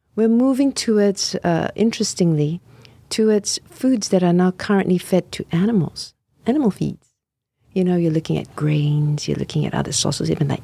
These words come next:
insects, right? These are alternative sources of protein and also plant protein as well. And there's some that are really, really high, uh, in protein, in the composition of proteins.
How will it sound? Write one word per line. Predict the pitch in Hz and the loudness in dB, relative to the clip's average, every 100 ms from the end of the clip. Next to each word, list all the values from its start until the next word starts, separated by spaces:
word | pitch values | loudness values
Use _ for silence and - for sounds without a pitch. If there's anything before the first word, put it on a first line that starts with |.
| - | 0
insects, | 156 160 - 170 160 160 - - - _ _ _ - | 2 2 2 2 2 0 -6 -12 -12 _ _ _ -4
right? | 170 | 2
These | 165 - | 0 0
are | |
alternative | - - 151 160 | -2 0 -2 0
sources | 160 - 151 156 | -2 -2 -2 -4
of | - | -4
protein | - 175 - 190 180 180 - - - | 0 0 0 0 2 2 -2 -12 -2
and | 233 | 0
also | 294 302 | 2 -2
plant | - 220 226 240 | 0 0 0 0
protein | - 160 - 160 | 0 -2 0 0
as | 151 151 | 0 -2
well. | 151 151 | -2 0
And | 190 | 2
there's | 202 | 2
some | - 247 226 - - - | 2 0 0 -4 -20 -8
that | 202 | -4
are | 190 | -2
really, | 180 202 233 240 226 | -2 0 0 0 0
really | 208 202 | 0 0
high, | 175 175 170 180 202 _ _ _ _ | 0 0 0 0 -4 _ _ _ _
uh, | - 170 160 - | -4 0 0 0
in | 170 | -2
protein, | - 180 190 226 254 | 0 -2 0 -2 0
in | 233 | 0
the | 160 | -2
composition | - 165 165 170 - 175 | 0 0 2 0 2 0
of | 160 | 0
proteins. | 170 165 - 190 226 - | -2 -2 0 0 0 -4